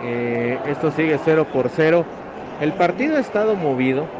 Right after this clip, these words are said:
no ha sido un juego trabado, ha sido un juego dinámico. Sin embargo, las llegadas al área han sido con poco peligro, los porteros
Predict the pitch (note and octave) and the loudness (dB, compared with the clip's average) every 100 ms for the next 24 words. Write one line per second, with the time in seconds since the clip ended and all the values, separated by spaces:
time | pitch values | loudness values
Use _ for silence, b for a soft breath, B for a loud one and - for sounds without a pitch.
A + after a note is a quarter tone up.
0 | A#2+ B2+ D#3 F3+ E3 E3 D#3+ D3+ D#3 D3 | -6 0 0 0 0 2 2 2 2 2
1 | B2 A2+ C#3+ E3 C#3 C#3 C3 B2+ B2+ A#2+ | 0 -2 0 -2 -4 -8 -2 0 0 0
2 | G#2 G2 F#2 G#2 A2+ A#2+ C3 C3+ F3 G3 | 0 -2 -4 -2 -2 -2 -2 0 2 0
3 | - - - - - G#3+ - E3 D#3+ E3+ | -2 -10 -10 -10 -8 -4 0 2 2 2
4 | F#3 G#3 G#3+ G#3+ A3 - D#3+ E3 D#3 E3+ | 4 4 6 6 6 2 4 4 4 4
5 | F3 G#3+ A#3 G#3 G3 G3+ G#3+ G#3+ G#3+ G3+ | 4 4 4 2 2 4 4 4 4 2
6 | G3+ F3+ G3+ G3+ F3+ E3 F#3 F#3 F3+ G3 | 0 0 2 4 4 2 2 0 2 2
7 | A3+ A#3 G#3 E3 C#3 - D3 C#3 E3+ F3+ | 6 6 6 6 2 0 0 2 2 4
8 | F3+ | 2